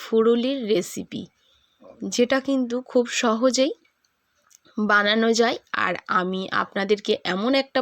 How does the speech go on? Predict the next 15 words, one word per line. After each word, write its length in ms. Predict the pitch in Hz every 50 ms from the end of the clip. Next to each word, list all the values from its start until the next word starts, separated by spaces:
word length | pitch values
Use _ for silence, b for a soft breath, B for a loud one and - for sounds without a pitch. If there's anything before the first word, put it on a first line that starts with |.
| - -
পদ্ধতি 400 | 233 220 208 240 233 226 233 233 226 -
শেয়ার 200 | - 269 269 262 262 269
করব, 180 | 277 262 240 269 359 466 B B B B B B B B B B 190
যাতে 220 | 196 185 - 190 185 - -
খুব 140 | 269 269 262 - -
সহজেই 400 | 285 277 277 277 247 277 277 262 214 185 - 220
বাড়িতে 440 | 196 185 202 226 254 240 - 262 262 269 277 269 B B B B B B _ -
কিছু 200 | 240 226 - 262 226 190 - -
জিনিস 300 | 226 226 233 247 262 254 - - - -
থাকলেই 420 | 214 202 190 208 233 233 226 226 254 254 B B B B B B - 196
আপনারা 340 | 196 - 208 202 202 202 208 208 -
কিন্তু 280 | 214 214 220 220 - 294 269 - -
চটজলদি 600 | 269 254 254 233 226 247 254 254 254 233 320 359 339 - 240
তালের 340 | 208 190 185 190 196 196 190 - B B B B B -
পাল্পটা 400 | 220 208 202 202 208 - 226 220